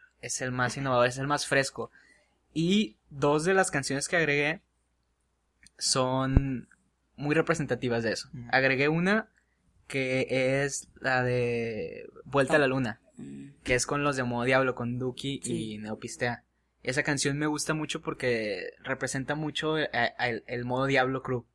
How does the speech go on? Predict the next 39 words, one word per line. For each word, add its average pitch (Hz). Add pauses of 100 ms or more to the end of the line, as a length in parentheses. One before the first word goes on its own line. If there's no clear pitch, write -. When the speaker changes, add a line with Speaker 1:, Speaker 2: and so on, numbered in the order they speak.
(120)
Speaker 2:
Ah, 131
ok. -
Speaker 1:
¿Sabes? 127
Como 135
que -
Speaker 2:
Creo 123
Speaker 1:
los 117
Speaker 2:
que 123
Speaker 1:
tres 127
Speaker 2:
la, -
la 143
Speaker 1:
juntos. 127
Speaker 2:
esencia 143
del, 135
Speaker 1:
Sí. 127
Speaker 2:
del, 120
del 123
movimiento. 123
Speaker 1:
Igual 143
también 160
la 165
de 160
Trap 135
and 165
Export 151
también 127
está 135
muy 139
chida, 156
pero 131
a 120
mí 120
me 123
gusta 123
más 120
Vuelta 117
a -
la 113
Luna. 104